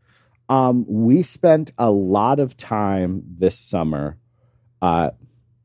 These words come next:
working for the idea of future us. So this is probably something that you've heard before, but in case you haven't,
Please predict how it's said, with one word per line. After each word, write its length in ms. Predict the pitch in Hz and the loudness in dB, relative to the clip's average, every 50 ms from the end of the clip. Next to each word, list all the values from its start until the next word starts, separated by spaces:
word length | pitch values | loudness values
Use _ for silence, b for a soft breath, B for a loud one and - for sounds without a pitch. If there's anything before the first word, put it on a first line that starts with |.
| _ _ _ _ _ _ _ _ _ _ _ _ _ _ _ _ _ _ _ _ _ _ _ _ _ _ _ - _ _ _ _ - | _ _ _ _ _ _ _ _ _ _ _ _ _ _ _ _ _ _ _ _ _ _ _ _ _ _ _ -20 _ _ _ _ -10
working 580 | 113 98 110 120 131 135 - - 135 127 131 | -4 2 6 6 6 6 4 0 -2 -2 -2
for 600 | 123 - - - 113 107 101 98 95 98 95 - - _ _ - | -2 -4 0 2 4 4 4 4 2 0 -2 -4 -8 _ _ -6
the 140 | 101 95 95 | -2 0 2
idea 420 | 92 95 95 85 95 95 98 95 | 2 2 0 0 0 0 0 0
of 220 | - 73 90 82 - | 0 -2 -4 -6 -6
future 680 | - - - - 110 107 - - - - 98 87 - | -12 -18 -6 -4 -4 -4 -4 -6 -8 -8 -6 -6 -6
us. 580 | - 82 76 - - - - - - - - - _ _ _ _ _ _ _ _ _ _ _ _ _ | -6 -8 -8 -8 -12 -16 -20 -20 -20 -20 -20 -20 _ _ _ _ _ _ _ _ _ _ _ _ _
So 540 | - - - - 98 90 85 85 85 69 62 | -20 -12 -2 0 2 4 4 4 2 0 -2
this 320 | 82 87 80 92 98 - - | -6 -6 -6 -8 -6 -6 -8
is 100 | 92 - | -10 -6
probably 440 | - - 135 131 127 107 98 104 | -2 0 2 2 2 2 0 -2
something 400 | 98 - 113 101 95 - 104 98 | -4 -2 -4 -6 -4 -2 -2 -2
that 180 | 92 92 - - | 0 -2 -4 -6
you've 120 | 98 95 | -10 -2
heard 200 | - 170 170 151 | 2 2 2 2
before, 240 | 127 135 - - 123 | 0 0 0 0 0
but 140 | 117 135 127 | 0 0 -4
in 100 | 139 139 | -4 -2
case 300 | - - 214 202 - - | 2 2 4 4 2 0
you 100 | 131 113 | -6 -8
haven't, 420 | 92 101 95 90 85 90 95 - | -6 -6 -6 -6 -6 -8 -10 -12